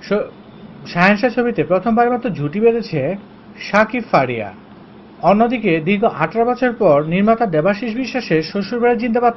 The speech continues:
টু ছবিতে অপু বিশ্বাসের বিপরীতে অভিনয় করেছেন বাপ্পি চৌধুরী।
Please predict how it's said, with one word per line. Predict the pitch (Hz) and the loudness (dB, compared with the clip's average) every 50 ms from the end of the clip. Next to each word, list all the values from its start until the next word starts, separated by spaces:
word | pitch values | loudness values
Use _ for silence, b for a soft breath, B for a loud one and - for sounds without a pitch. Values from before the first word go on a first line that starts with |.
| - - | -2 -4
টু | 175 202 | -2 -2
ছবিতে | 208 - - 254 240 254 220 220 170 135 135 165 202 - - - - - - - - - - - - | -2 -2 -4 -4 -4 -4 -2 -2 -2 -2 -2 -4 -8 -10 -14 -20 -20 -20 -20 -20 -20 -20 -18 -6 2
অপু | 165 185 196 233 262 | 4 4 4 4 0
বিশ্বাসের | 247 262 240 - 269 254 - 277 220 | -2 -2 -2 -2 -2 -4 -2 -4 -6
বিপরীতে | 240 240 254 262 233 - 247 | -4 -2 -2 -2 2 2 2
অভিনয় | 170 180 175 208 214 240 247 | 4 4 4 4 2 2 2
করেছেন | 233 262 254 254 233 - - 160 143 170 202 190 - - | 2 2 2 2 2 0 0 0 0 0 -4 -6 -6 -4
বাপ্পি | 156 151 151 151 - 151 | -2 -4 -4 -4 -6 -8
চৌধুরী। | 135 - 127 120 113 120 113 107 104 | -6 -6 -8 -8 -8 -8 -10 -10 -12